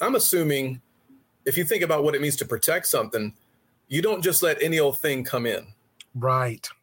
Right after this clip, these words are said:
Speaker 1: You know, you gotta be
Speaker 2: That's so good.
Speaker 1: mindful. Yeah, it's, it's, you,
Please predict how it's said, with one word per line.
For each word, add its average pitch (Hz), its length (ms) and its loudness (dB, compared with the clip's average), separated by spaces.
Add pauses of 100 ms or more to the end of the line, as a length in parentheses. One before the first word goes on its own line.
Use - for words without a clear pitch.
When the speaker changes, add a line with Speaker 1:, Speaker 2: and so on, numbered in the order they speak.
(280)
Speaker 1:
You 131 140 -2
know, 135 320 0
you 135 100 -4
gotta 135 220 2
be 127 240 0
Speaker 2:
That's 117 100 -2
so 117 60 0
good. 143 260 2
Speaker 1:
mindful. 113 220 -6 (560)
Yeah, 143 260 2
it's, 113 400 -2
it's, - 300 2 (240)
you, 131 200 0